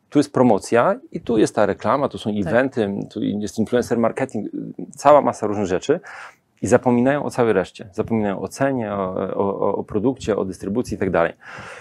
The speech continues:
Speaker 1: E, no i to, i to jest marketing i można powiedzieć, problem jest w tym, że jest interpretacja marketingu tylko po stronie reklamy. A z drugiej strony, y, właśnie P R, czyli, mm, działanie, y, mające na celu budowanie,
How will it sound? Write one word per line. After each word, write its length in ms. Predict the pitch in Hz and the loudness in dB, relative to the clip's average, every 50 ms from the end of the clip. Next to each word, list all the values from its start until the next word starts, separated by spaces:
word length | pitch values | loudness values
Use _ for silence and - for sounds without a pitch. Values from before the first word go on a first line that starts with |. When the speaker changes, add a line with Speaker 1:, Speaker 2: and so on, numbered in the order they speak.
| - - - - - _ _ _ _ _ _ - | -20 -20 -20 -20 -20 _ _ _ _ _ _ -4
Speaker 1:
E, 500 | 104 101 101 101 104 107 107 110 107 - _ _ - | -2 -2 0 0 -2 -2 -4 -4 -6 -10 _ _ 0
no 120 | 127 143 | 2 2
i 100 | 151 160 | 2 4
to, 80 | - - - - | 2 0 0 0
i 80 | - - | -2 0
to 80 | 135 | 0
jest 100 | 123 - | 0 2
marketing 500 | 113 98 92 - 147 147 - 156 156 139 - - - - _ - _ _ - | 0 -2 0 2 2 2 2 0 -4 -4 -8 -14 -18 -20 _ -20 _ _ -2
i 220 | - 120 113 117 117 _ _ _ _ - | 0 0 0 0 -2 _ _ _ _ -12
można 320 | - - 113 113 101 110 | -6 -2 -2 0 0 0
powiedzieć, 260 | - 107 101 - _ | 0 0 0 0 _
problem 340 | - 131 135 123 123 117 107 | 6 6 6 8 6 0 -2
jest 140 | 101 - - | -4 -8 -10
w 60 | _ | _
tym, 200 | - 147 139 120 | -4 -4 -4 -2
że 320 | 95 107 107 104 - - - _ - | -2 -2 -4 -4 -4 -10 -18 _ -4
jest 180 | 110 104 - - | -4 -4 -2 -2
interpretacja 560 | 110 - 110 101 - 101 - 117 110 - 113 | -4 0 0 0 0 0 0 0 0 0 0
marketingu 480 | 104 98 - - 90 - 110 98 98 92 | -2 -2 -4 -6 -6 -4 -4 -4 -4 -4
tylko 340 | _ - 135 135 - 120 | _ 2 2 2 2 -2
po 120 | - - - | -8 -8 -16
stronie 340 | - - 101 98 101 101 - - - | -10 -6 -4 -4 -4 -4 -6 -6 0
reklamy. 540 | 107 110 - - 104 92 85 82 - - _ _ - - - - - _ _ _ _ _ - | 0 0 0 2 0 0 0 -2 -4 -10 _ _ -20 -20 -20 -20 -20 _ _ _ _ _ -2
A 120 | 101 104 | 0 0
z 60 | 95 | 0
drugiej 260 | 101 147 165 139 127 - | 0 0 0 0 -2 -4
strony, 540 | - - 98 92 92 98 110 123 135 - _ - 113 107 107 107 107 110 | -4 -6 -6 -4 -2 -2 -2 -4 -4 -8 _ -10 -10 -8 -8 -8 -8 -8
y, 20 | |
właśnie 260 | 113 104 - - 113 - | -10 -10 -6 -6 -8 -8
P 160 | _ - 98 90 98 110 | _ -8 -4 -2 0 0
R, 180 | 131 139 151 _ | 0 -2 -4 _
czyli, 460 | - - 131 131 135 143 147 156 - - | -10 -8 -6 -4 -4 -4 -6 -6 -10 -10
mm, 400 | - 131 127 131 131 135 135 120 | -8 -8 -8 -6 -6 -4 -4 0
działanie, 540 | 131 127 123 127 127 127 131 127 127 127 - - - 120 117 117 117 113 117 117 117 120 123 120 | 2 2 2 2 0 -4 -4 -4 -6 -8 -8 -6 -6 -4 -4 -4 -4 -6 -6 -6 -6 -8 -8 -6
y, 20 | 123 | -6
mające 440 | 123 113 110 113 113 110 - 117 113 | -4 -2 -2 -2 -4 -6 -6 -6 -6
na 120 | 110 104 | -6 -6
celu 260 | - - 110 107 110 | -6 -4 -2 -2 0
budowanie, 500 | 101 101 95 98 98 101 101 101 101 98 | -2 -2 -2 -2 -2 -2 -2 -2 -4 -6